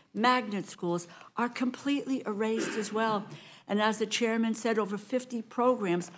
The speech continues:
are eliminated. And the, and the programs that are not completely abolished in this bill are funded so poorly as to be completely non-functional.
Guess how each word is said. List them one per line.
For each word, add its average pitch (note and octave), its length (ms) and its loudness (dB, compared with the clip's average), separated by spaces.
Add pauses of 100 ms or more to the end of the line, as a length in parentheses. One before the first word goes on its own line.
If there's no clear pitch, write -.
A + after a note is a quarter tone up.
(220)
are G3 260 4
eliminated. D#3+ 800 2 (560)
And B3+ 180 4
the, B3 200 0
and A#3+ 100 4
the B3 80 2
programs C4 500 4
that A3+ 120 4
are A3 60 6
not C4 360 6
completely D3+ 580 -2
abolished C#3 540 -2
in C#3+ 120 2
this C#3 220 -4
bill F3 260 0 (280)
are G3+ 120 6
funded A3 360 4
so C4+ 280 0
poorly F3 480 0 (280)
as A3 140 0
to G#3+ 100 -8
be G#3+ 120 -2
completely G#3 640 -2
non-functional. D#3+ 880 0